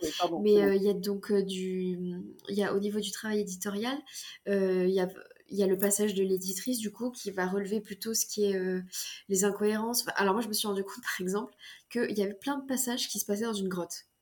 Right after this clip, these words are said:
Speaker 2: Je sais pas pourquoi. Et elle arrêtait pas de me dire, « Mais voilà, là, ils sont encore dans une grotte, donc change. » <laughs> Enfin, tu vois, ça permet de relever des trucs où, que t'as pas forcément identifié. Enfin, je, je m'étais jamais... Euh...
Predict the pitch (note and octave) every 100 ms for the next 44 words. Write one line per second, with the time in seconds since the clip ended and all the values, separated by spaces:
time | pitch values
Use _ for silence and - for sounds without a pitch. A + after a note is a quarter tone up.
0 | _ F3+ F3 C4 C4+ - G#3 - - -
1 | - C#4 D4 C4 B3 C#4+ C4 C4+ - D4+
2 | - - - - B3+ - D4 D4 C4+ C4+
3 | C#4 - C4+ C#4 C4+ C4+ B3 A#3 G3 -
4 | F4 E4 - E4 D4+ D4+ - - - -
5 | C#4 - C4 A3+ C#4+ C4+ D#4+ - A3 A3
6 | B3 A#3 A3+ A#3+ A#3+ - D#4 A3+ G#3+ G#3
7 | A3 G#3 G#3 B3 B3+ B3 A#3+ A3 G#3 G#3
8 | - G#3+ F#3+ F3+ F3 F3+ F#3 F#3+ G#3+ B3+
9 | B3+ C#4+ B3 G#3 G3